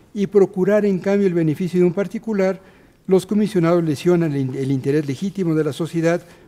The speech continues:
para acceder a información sobre asuntos públicos. Seguramente no es fácil siempre establecer la diferencia entre datos personales e información de interés público.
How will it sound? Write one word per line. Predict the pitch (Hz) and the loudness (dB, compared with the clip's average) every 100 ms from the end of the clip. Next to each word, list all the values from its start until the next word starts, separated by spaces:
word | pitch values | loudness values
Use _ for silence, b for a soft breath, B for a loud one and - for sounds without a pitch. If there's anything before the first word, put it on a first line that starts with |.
| B | B
para | 160 147 | -4 -4
acceder | - 143 156 160 | -4 -4 -2 -2
a | |
información | 147 147 131 - 160 160 165 B B B | -2 -2 -4 -4 -2 -2 -4 B B B
sobre | - 151 131 | -4 -2 -2
asuntos | 143 123 110 - | -4 -6 -8 -8
públicos. | 131 113 101 101 - - b b b b b b _ _ | -6 -6 -8 -14 -16 -20 b b b b b b _ _
Seguramente | - 220 233 208 208 185 185 - - _ _ - | -2 2 4 2 -2 0 -2 -2 -12 _ _ -10
no | 175 180 | -2 0
es | 165 | 0
fácil | - 175 180 165 131 | -2 -4 -2 -4 -6
siempre | 170 175 160 | 0 0 -2
establecer | 139 127 117 160 | -6 -8 -8 -6
la | 156 | -4
diferencia | 143 147 151 151 175 | -4 -4 -2 -2 -2
entre | 143 139 | 0 0
datos | 147 147 139 | 0 -4 -6
personales | 135 120 139 143 143 151 151 - b b | -6 -4 -2 -2 -2 -4 -8 -16 b b
e | 170 | -4
información | 160 151 131 120 143 135 | -2 -2 -4 -6 -6 -6
de | 131 | -6
interés | 123 123 120 | -6 -8 -6
público. | 170 170 143 - 113 | -2 -2 -2 -10 -16